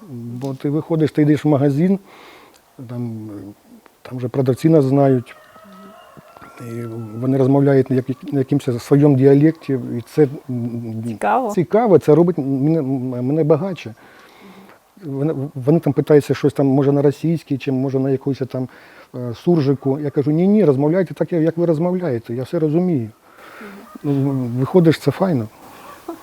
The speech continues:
Speaker 2: Олександре, ну, таке запитання, але поставлю вам, чи плануєте ви повертатися до столиці, до Києва?
Speaker 1: Розумієте, це питання дуже складне для мене зараз. Е, я його задаю с-, сам собі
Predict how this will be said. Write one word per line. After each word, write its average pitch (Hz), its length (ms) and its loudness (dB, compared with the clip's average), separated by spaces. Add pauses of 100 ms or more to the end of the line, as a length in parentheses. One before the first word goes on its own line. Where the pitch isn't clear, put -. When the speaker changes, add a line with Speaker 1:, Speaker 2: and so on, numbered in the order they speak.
(880)
Speaker 2:
Олександре, 208 580 0
ну, 233 180 0
таке 233 240 0
запитання, 240 760 0
але 208 160 0
поставлю 214 520 0
вам, 208 220 0
чи 220 180 -4
плануєте 226 560 2
ви 196 120 -2
повертатися 185 800 -6
до - 140 -6
столиці, - 640 -6
до 202 120 -8
Києва? 156 460 -6 (680)
Speaker 1:
Розумієте, 151 520 2
це - 200 -2
питання 165 600 0 (120)
дуже 151 260 -2
складне 170 380 2
для 117 140 0
мене 110 240 -4
зараз. 110 420 -8 (360)
Е, 135 40 -12 (2500)
я 156 60 2
його 160 220 4
задаю 160 300 6
с-, - 160 -6
сам 156 240 2
собі 175 460 4